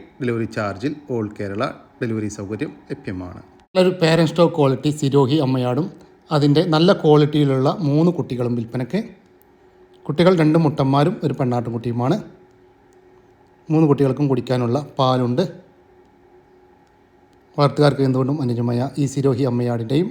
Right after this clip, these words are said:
അതിൻ്റെ മൂന്ന് ക്രോസ് ബ്രീഡ് കുട്ടികളുടെയും ഉദ്ദേശിക്കുന്ന വില ഇരുപത്തിയേഴായിരം രൂപയാണ്. സ്ഥലം വരുന്നത് ആലപ്പുഴ ജില്ലയിലെ കായംകുളത്താണ്. ഈ ആടുകൾക്ക് ഡെലിവറി ചാർജിൽ all കേരള ഡെലിവറി സൗകര്യം ലഭ്യമാണ്.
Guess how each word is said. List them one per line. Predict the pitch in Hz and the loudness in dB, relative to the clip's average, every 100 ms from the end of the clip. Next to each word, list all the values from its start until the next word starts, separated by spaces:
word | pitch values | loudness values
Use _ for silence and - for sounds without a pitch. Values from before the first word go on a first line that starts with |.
| - | -4
അതിൻ്റെ | 127 120 143 - - _ _ _ - | -4 -2 -4 -8 -20 _ _ _ -2
മൂന്ന് | 151 185 190 | 4 4 6
ക്രോസ് | 160 151 160 | 4 4 0
ബ്രീഡ് | 151 147 | 0 0
കുട്ടികളുടെയും | 139 135 127 123 135 - | 0 0 0 0 -4 -6
ഉദ്ദേശിക്കുന്ന | 120 147 147 120 | -2 -2 -2 -2
വില | 127 165 151 | -2 -2 -2
ഇരുപത്തിയേഴായിരം | 143 151 151 127 120 117 110 104 | 0 0 0 -2 0 -2 -4 -6
രൂപയാണ്. | 101 110 110 208 - - _ _ _ _ _ _ _ _ _ _ _ - - | -8 -6 -4 -6 -8 -20 _ _ _ _ _ _ _ _ _ _ _ -12 4
സ്ഥലം | 190 190 151 | 6 6 4
വരുന്നത് | 135 135 208 143 | 2 0 0 0
ആലപ്പുഴ | 131 131 127 120 | 0 -2 -4 -2
ജില്ലയിലെ | 113 113 120 226 - | -2 -2 -2 -2 0
കായംകുളത്താണ്. | 139 123 120 117 120 185 - - _ _ _ _ - _ 160 | 0 2 -2 -2 -4 -4 -8 -20 _ _ _ _ -20 _ 0
ഈ | 135 | 4
ആടുകൾക്ക് | 127 120 117 - 262 - - | 4 2 0 0 0 -2 -6
ഡെലിവറി | 135 120 117 - | -2 0 -2 -4
ചാർജിൽ | 117 113 147 240 - - _ - _ - _ _ _ 147 | -4 0 -2 -2 -10 -20 _ -20 _ -20 _ _ _ 4
all | 160 147 | 4 4
കേരള | 131 123 - | 2 4 4
ഡെലിവറി | 143 131 127 123 | 4 4 2 0
സൗകര്യം | 110 117 170 - 247 | -2 0 -2 -6 -6
ലഭ്യമാണ്. | 175 - 117 104 | -6 -4 -4 -4